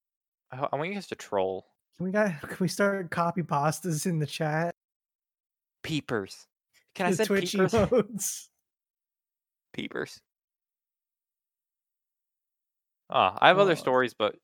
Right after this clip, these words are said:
Speaker 1: we don't have another twenty minutes this week. I'll tell 'em, like, next week. I wanna t-, I wanna, next week, remind me, I wanna talk about the whole going on the, on the other side of Twitch.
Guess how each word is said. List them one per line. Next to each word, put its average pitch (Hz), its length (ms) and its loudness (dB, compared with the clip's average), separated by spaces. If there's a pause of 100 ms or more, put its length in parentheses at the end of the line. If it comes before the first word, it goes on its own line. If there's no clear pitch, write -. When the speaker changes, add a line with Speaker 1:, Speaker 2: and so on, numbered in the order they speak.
(120)
Speaker 1:
we 117 140 -8
don't 127 160 2
have 117 100 2
another 104 180 0
twenty 98 280 -6
minutes 92 260 -6
this - 160 -16
week. 98 140 -10
I'll 117 80 -2
tell 151 160 0
'em, 117 80 -2
like, 98 200 0
next 104 220 -10
week. 95 180 -10
I 110 80 0
wanna 139 160 2
t-, - 240 -14
I 127 100 -2
wanna, 147 220 -2
next 127 220 -4
week, 147 160 -4 (200)
remind 113 300 2
me, 95 80 -2
I 92 40 2
wanna 101 140 0
talk 107 200 0
about 104 260 2
the 98 120 -2
whole 101 220 0
going 101 300 0
on 104 140 -4
the, 95 300 -4
on 101 120 -2
the 98 60 -4
other 101 260 0
side 95 200 2
of 87 80 -10
Twitch. - 440 -4